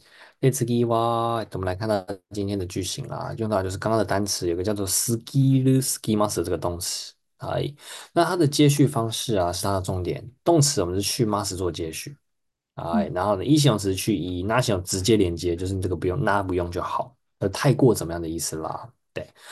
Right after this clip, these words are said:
Speaker 1: 那呢，如果今天是スキル的话，它是一个动词结尾。今天如果是スキ，它就会变成是一个名词结尾这样咯。嗯。はい。で、なのでじゃあ、第一题的句子帮我们念一下咯。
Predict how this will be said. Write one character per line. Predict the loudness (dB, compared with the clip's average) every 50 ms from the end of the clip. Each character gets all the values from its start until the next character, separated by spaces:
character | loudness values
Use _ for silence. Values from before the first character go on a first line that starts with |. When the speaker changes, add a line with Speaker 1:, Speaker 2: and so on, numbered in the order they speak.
| -16 -16 -10 -2
Speaker 1:
那 | 2 4
呢， | 6 6 6 6
如 | 8 8
果 | 8 8
今 | 8 8 6
天 | 6
是 | 8 6
ス | 6 6 4 2 2
キ | 4 4 6
ル | 6 6 6
的 | 6 4
话， | 2 2
它 | 0 0 0
是 | -2 0 0
一 |
个 | 0 2
动 | 2 2 0 0
词 | 0 -2 -4 -4
结 | -4 -4 -2 -2
尾。 | -2 -2 -4 -6 -6 0
今 | 4 6
天 | 8
如 | 8
果 | 6 6
是 | 4 2
ス | 2 2 2 2 0 -2
キ， | 0 0 0 0 -2 -4
它 | -6 -4
就 | 0 0 0
会 | 0
变 | 0 0 -2
成 | -2 -2 -6
是 | -4 -4
一 | -4
个 | -4 -4
名 | -4 -4 -6 -4 -4
词 | -2 -2 -4 -4
结 | -4 -4 -4 -2
尾 | -2 -4 -4 -6
这 | -8 -8 -10
样 | -8 -8
咯。 | -8 -8 -8 -8 -10 -12 _ _ _ _ _ 0
嗯。 | 2 2 0 0 -6 _ _ _ _ _ -20 _ -8
は | -6 -4 -4
い。 | -4 -6 -8 -12 _ _ _ _ _ _ _ _ _
で、 | 2 4 4 4 2 -4 -4 -2
な | 0 0
の | 0 0
で | 0
じ | 0 0
ゃ | 0 0 -2
あ、 | -4 -10 _ _ _ -4
第 | -4 -4
一 |
题 | -4 -4 -4 -4
的 | -4 -4
句 | -4 -8 -12 -12
子 | -10 -12
帮 | -10 -10 -8 -8
我 |
们 | -8 -8
念 | -8 -8
一 |
下 | -6 -6 -6
咯。 | -6 -6 -4 -4